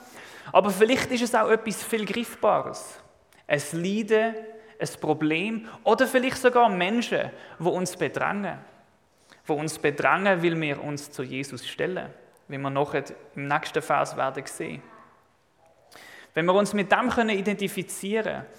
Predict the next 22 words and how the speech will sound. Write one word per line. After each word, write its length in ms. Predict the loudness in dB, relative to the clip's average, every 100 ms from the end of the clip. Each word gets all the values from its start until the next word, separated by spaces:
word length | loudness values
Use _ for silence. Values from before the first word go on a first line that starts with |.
| -20 -20 -20 _ -2
können, 120 | 0
dann 80 | 4
ladet 400 | 6 6 4 2
uns 340 | -2 -4 -4
der 100 | -4
Psalmist 600 | -4 0 0 0 -4 -4
dazu 300 | -8 -6 -6
ein, 400 | -6 -8 -10 -12 _ _ _ _ _ _ _
auf 220 | -8 -6 0
Gott 200 | -2 -2
zu 160 | -6
schauen 340 | -2 0 -2 -4
und 120 | -6
zu 120 | -6
ihm 140 | -6 -6
zu 160 | -8
rufen 300 | -6 -6 -6
und 120 | -10
zu 60 | -8
sagen: 280 | -6 -6 -6
"Herr, 360 | -6 -4 -4 -8 -16 -20 -18
sei 240 | -8 -6